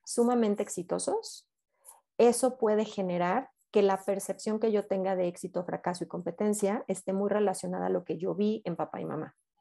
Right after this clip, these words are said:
Entonces, si yo veo que papá y mamá son la eminencia en su trabajo y nunca fallan y todos les aplauden,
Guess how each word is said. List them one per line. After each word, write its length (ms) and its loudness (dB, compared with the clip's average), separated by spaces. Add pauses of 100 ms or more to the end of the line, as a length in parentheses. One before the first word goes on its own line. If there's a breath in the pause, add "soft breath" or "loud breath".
(600)
Entonces, 560 0 (380 soft breath)
si 100 0
yo 140 4
veo 140 4
que 100 -2
papá 300 -2
y 20 0
mamá 240 -2
son 220 -2
la 60 0
eminencia 520 -2
en 60 -4
su 340 -4
trabajo 560 0
y 260 -4
nunca 320 -4
fallan 720 0
y 60 -8
todos 340 2
les 240 -2
aplauden, 640 0